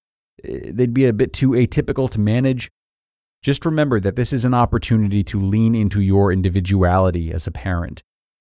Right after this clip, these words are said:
And not just that, but also a chance to show your kids that they don't have to follow the crowd either. A lesson that will be sure to stay with them into adulthood. To show them this at a young age with proper communication and manageable expectations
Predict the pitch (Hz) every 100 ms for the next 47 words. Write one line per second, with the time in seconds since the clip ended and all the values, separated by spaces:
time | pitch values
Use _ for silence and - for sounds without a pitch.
0 | _ - 110 147 156 123 160 175 - _
1 | _ - 143 165 165 151 - 151 143 127
2 | - 143 151 143 110 156 160 127 139 127
3 | 165 156 120 113 117 - - 107 110 113
4 | 107 - 98 104 98 113 95 - _ _
5 | _ _ _ _ - 107 120 117 110 104
6 | 104 98 - 143 151 123 104 92 87 85
7 | 82 82 87 80 - - - - _ _
8 | _ _ _ _ - - 135 143 143 135
9 | 120 107 113 127 110 123 127 95 - 113
10 | 123 - 120 110 104 120 131 143 139 -
11 | 107 95 104 113 113 107 113 113 - -
12 | - 107 - 117 - 160 170